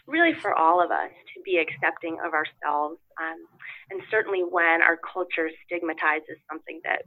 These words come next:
we are living with. So that is certainly a concern, and self-compassion is really something that we talk about throughout the Gift of Recovery, uh, partly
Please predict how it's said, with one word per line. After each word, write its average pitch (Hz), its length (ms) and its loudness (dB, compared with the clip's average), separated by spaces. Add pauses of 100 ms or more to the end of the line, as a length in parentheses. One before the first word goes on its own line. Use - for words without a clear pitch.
(140)
we 165 160 0
are 160 100 0
living 160 340 -4
with. - 280 -8 (340)
So 208 120 -12
that 202 140 0
is 208 220 -4
certainly 196 320 -4
a 175 80 -4
concern, 175 680 -2
and 175 120 -6 (100)
self-compassion 175 1200 2
is 170 180 -8
really 185 420 -2
something 175 340 -6
that - 140 -4
we 165 120 -8 (100)
talk 156 220 -2
about 160 380 0 (160)
throughout 170 520 6 (200)
the 160 120 -8
Gift - 200 -6
of 151 120 -10
Recovery, 151 640 -2 (420)
uh, 160 100 -2 (120)
partly 190 220 4